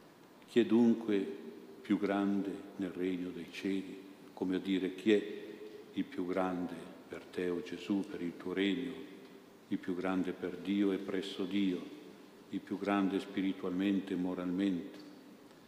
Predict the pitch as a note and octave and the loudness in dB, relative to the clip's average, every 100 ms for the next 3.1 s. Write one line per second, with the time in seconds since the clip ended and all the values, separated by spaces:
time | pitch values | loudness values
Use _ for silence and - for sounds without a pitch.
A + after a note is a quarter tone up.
0 | - - - - - - - - - G2 | -20 -20 -20 -20 -20 -20 -20 -20 -2 0
1 | F2 E2 E2 E2 E2+ D#2 - - - - | 0 -4 -6 -8 -10 -12 -14 -20 -20 -20
2 | - - - - G2+ - G2 G2 - F#2+ | -20 -20 -6 -2 0 2 2 2 0 -6